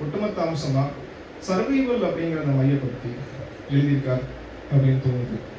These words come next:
இந்த சர்வைவல் அப்படிங்கிறத மையப்படுத்தி எழுதும்போது சர்வைவல்ல வீழ்ந்து போனவர்கள் அப்படின்றவங்க மேல ஒரு பச்சைபாதம் வந்துரும் இல்லையா? அந்த பச்சைபாதத்தை வந்து, அஹ், முடிந்த அளவுக்கு தவிர்த்து, அஹ், எழுத முயற்சித்திருக்காரு. ஆனா அவரையும் மீறி ஒரு சில கதாபாத்திரங்கள், குறிப்பா சந்திரன்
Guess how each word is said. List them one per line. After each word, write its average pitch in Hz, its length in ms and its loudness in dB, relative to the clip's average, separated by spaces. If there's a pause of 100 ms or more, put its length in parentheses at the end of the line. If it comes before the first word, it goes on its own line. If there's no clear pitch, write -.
இந்த 151 160 -2
சர்வைவல் 247 560 2
அப்படிங்கிறத 185 400 2
மையப்படுத்தி 147 500 2
எழுதும்போது 123 460 4 (520)
சர்வைவல்ல 202 560 2
வீழ்ந்து 247 300 2
போனவர்கள் 170 600 4 (720)
அப்படின்றவங்க 160 460 0
மேல 180 140 2
ஒரு 165 100 4
பச்சைபாதம் 170 520 0
வந்துரும் 127 300 2
இல்லையா? 123 220 0 (300)
அந்த 147 260 2
பச்சைபாதத்தை 214 580 0
வந்து, 143 240 2 (640)
அஹ், 160 220 0
முடிந்த 226 280 0
அளவுக்கு 226 400 2
தவிர்த்து, 262 540 2 (840)
அஹ், 165 160 4
எழுத 190 240 4
முயற்சித்திருக்காரு. 165 680 0
ஆனா 180 180 0
அவரையும் 196 380 0
மீறி 160 160 2
ஒரு 165 180 2
சில 165 180 -2
கதாபாத்திரங்கள், 139 840 2
குறிப்பா 160 280 0
சந்திரன் 147 460 4